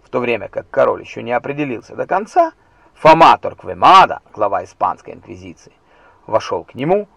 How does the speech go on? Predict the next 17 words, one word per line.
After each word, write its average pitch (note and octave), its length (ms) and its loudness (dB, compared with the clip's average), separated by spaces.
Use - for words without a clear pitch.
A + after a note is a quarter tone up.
бросил B2 420 0
свой G#2 220 -12
крест G2 360 -10
на F#3+ 260 6
пол D#3+ 240 -2
и E3+ 80 -4
закричал G2+ 580 -4
на F2+ 100 -14
Фердинанда: - 680 -20
"Неужели A#3+ 540 6
ты A#3 160 0
продашь A3 560 6
Господа G#3+ 840 4
нашего G3+ 560 4
Иисуса F3+ 400 -6
за F3+ 140 4
тридцать F#3+ 460 0